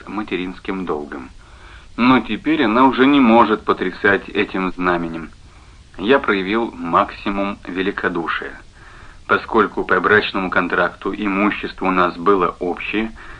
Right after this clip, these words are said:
половина нашего незначительного капитала, малая часть которого досталась в наследство от профессора Фризоли, отошла в приданое нашей дочери.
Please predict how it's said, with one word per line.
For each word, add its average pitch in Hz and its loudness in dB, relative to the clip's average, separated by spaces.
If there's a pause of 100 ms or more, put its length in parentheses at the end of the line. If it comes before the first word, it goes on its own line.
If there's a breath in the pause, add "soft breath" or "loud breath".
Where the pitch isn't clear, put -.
(120 loud breath)
половина 120 6
нашего 110 2
незначительного 98 0
капитала, 110 2 (300 loud breath)
малая 104 4
часть 87 -4
которого 92 2
досталась 92 0
в - -16
наследство 98 -2
от - -6
профессора 90 -4
Фризоли, 113 0 (360 loud breath)
отошла - 0
в - -12
приданое 110 0
нашей 87 -4
дочери. 78 -6